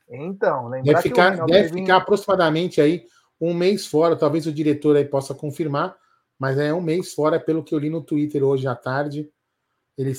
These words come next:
Speaker 2: teve uma contusão, não sei se foi muscular, estiramento. <coughs> Deve ficar um mês fora. Tá? Eu não leio porque
Speaker 1: É, em-
Speaker 2: foda-se esses caras aí.
Speaker 1: É, não, mas é importante porque o Reinaldo,
Speaker 2: Sim.
Speaker 1: sempre que o Dudu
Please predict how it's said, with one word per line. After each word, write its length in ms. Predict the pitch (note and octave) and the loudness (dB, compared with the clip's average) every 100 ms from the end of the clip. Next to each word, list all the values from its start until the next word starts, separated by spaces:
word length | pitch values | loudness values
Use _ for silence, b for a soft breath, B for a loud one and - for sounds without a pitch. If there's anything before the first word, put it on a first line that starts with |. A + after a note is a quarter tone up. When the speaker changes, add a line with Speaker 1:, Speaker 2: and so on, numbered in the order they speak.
| - | -4
Speaker 2:
teve 140 | C3+ | -4
uma 160 | C#3 C3 | -2 -4
contusão, 680 | C3+ C3 C3+ A2+ C3 D#3 C3 | -4 -6 -6 -4 -2 -2 -2
não 140 | B2+ | -4
sei 160 | - C3 | -4 -8
se 100 | - | -4
foi 140 | C3 | -4
muscular, 540 | B2 B2 - B2 C3 | -4 -8 -8 -4 -2
estiramento. 540 | C3 - C3 B2 D#3 - b b b b _ | -4 -4 -4 -4 -6 -8 b b b b _
<coughs> 300 | - D#4 F#4+ | 4 4 4
Deve 140 | D3 D#3+ | 2 2
ficar 200 | - F3 | 2 0
um 80 | |
mês 300 | F#3 E3 F3+ | 0 -2 -4
fora. 340 | - B2+ A2+ G#2+ _ _ _ _ _ | -4 -2 -4 -8 _ _ _ _ _
Tá? 220 | C3 C3+ | -12 -12
Eu 100 | C3+ | -12
não 120 | G3 | -6
leio 180 | D#3+ G3+ | -2 -2
porque 160 | G3+ G3 | -2 -4
Speaker 1:
É, 280 | C3 A2 A2+ | -4 -10 -12
em- 180 | D3+ | -14
Speaker 2:
foda-se 400 | D#3 D#3 B2+ - | -6 -6 -6 -10
esses 160 | A#2+ - | -16 -16
caras 280 | - A2+ G#2+ | -12 -10 -12
aí. 920 | - _ _ _ _ _ _ - F3+ | -16 _ _ _ _ _ _ -12 -10
Speaker 1:
É, 40 | |
não, 180 | F3+ C#3+ | -6 -8
mas 220 | A#2+ A#2 | -8 -10
é 80 | C#3 | -8
importante 560 | E3 F3+ E3+ E3+ G#3+ - | -6 -2 -2 -2 -6 -6
porque 260 | F3+ D3+ | -10 -6
o 80 | E3 | -4
Reinaldo, 680 | D3 D#3 C#3+ D3 C#3 A#2+ A2+ | -2 -4 -4 -2 0 -2 -8
Speaker 2:
Sim. 180 | - C3+ _ _ _ | -12 -18 _ _ _
Speaker 1:
sempre 380 | _ - B3 B3 | _ -4 -2 -2
que 100 | - | 0
o 80 | A3+ | 0
Dudu 560 | G3+ G3 D#3 F3+ D3 | 0 -2 0 0 0